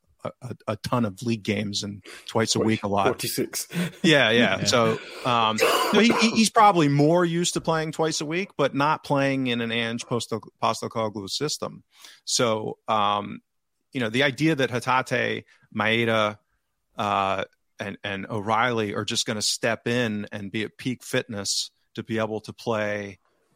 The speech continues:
Speaker 1: ninety minutes, uh, above and beyond, you've got the international travel and, um, all of these other, uh, potential issues that,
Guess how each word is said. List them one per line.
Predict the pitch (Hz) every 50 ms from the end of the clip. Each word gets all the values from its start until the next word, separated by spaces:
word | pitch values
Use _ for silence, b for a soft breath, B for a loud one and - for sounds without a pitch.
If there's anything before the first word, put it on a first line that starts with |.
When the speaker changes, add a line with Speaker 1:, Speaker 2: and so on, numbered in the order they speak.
| _ _
Speaker 1:
ninety | - 110 107 110 113 107 104 101
minutes, | 98 107 120 120 107 104 101 - - - - - - _ _ _ _ _ _ _ _ _ _
uh, | 110 98 98 95 95 98 -
above | 123 107 156 165 151 139
and | 139 123
beyond, | 131 131 131 139 139 135 123 110
you've | 104 95 92
got | 113 107 -
the | 113
international | 107 110 104 104 107 104 - - 117 98
travel | - - - 120 107 104 104 - 107 104 104 101 101 98 98 101
and, | 98 90 92 92 90 b b b b b b b _ _ -
um, | 110 101 98 95 95 95 95 -
all | - 113 113 110
of | 110 98
these | 101 104 98 -
other, | 113 104 95 101 98 95 87 - _ _ _
uh, | 117 104 95 - - _
potential | - - - 110 104 - 110 101
issues | 101 - - 110 98 98 95 - -
that, | - 110 104 -